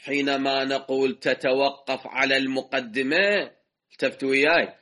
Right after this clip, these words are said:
الصلاة حينما نقول تتوقف على المقدمة إنما تتوقف على واقع المقدمة، يعني تتوقف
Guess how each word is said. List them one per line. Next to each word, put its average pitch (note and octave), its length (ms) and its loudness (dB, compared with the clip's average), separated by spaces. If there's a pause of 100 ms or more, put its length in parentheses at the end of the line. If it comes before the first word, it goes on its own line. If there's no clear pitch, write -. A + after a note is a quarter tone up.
(320)
الصلاة C3+ 840 -2
حينما C3+ 640 -4
نقول C3 600 -2
تتوقف C3+ 880 -2
على C#3 280 0
المقدمة C#3 1300 0 (480)
إنما D3 680 0
تتوقف D#3 1000 -2
على E3+ 560 0
واقع G3+ 680 4
المقدمة، B2+ 840 -4
يعني A2 400 -4
تتوقف D#3+ 920 0